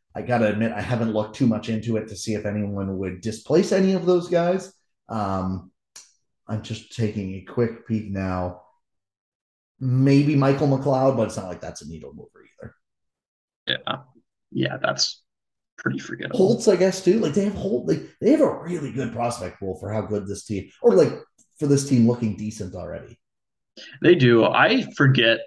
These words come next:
Speaker 2: about Mercer every time I talk about this team, and that is a twenty-year-old who is good. In the, well, he wasn't amazing or anything, but a twenty-year-old who's just passable in the N H L, or a nineteen-year-old is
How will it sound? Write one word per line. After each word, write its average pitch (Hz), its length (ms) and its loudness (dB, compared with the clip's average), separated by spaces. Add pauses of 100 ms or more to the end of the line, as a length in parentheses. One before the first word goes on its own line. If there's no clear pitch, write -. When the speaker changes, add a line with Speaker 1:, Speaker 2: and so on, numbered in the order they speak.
(120)
Speaker 2:
about 95 280 -4
Mercer - 600 -6
every 131 300 4
time - 320 -2
I - 80 -2
talk - 280 -10
about - 200 -10
this - 200 -8
team, - 380 -10 (100)
and - 380 -4
that 120 180 4
is 117 140 2
a 110 80 2 (240)
twenty-year-old - 800 -4
who 151 140 -8
is - 120 -8
good. - 220 -8
In - 80 -14
the, - 80 -16 (140)
well, - 240 -8 (440)
he 147 80 4
wasn't 123 320 2
amazing 65 400 -6
or - 100 -8
anything, - 300 -10
but 67 240 -6 (500)
a 139 80 -12
twenty-year-old 123 600 4
who's 123 120 -2
just - 280 -6
passable - 540 -2
in - 60 -10
the 80 80 -4
N - 160 -4
H - 140 -2
L, - 440 -4
or - 100 0
a 110 60 0
nineteen-year-old - 720 -4
is - 180 -10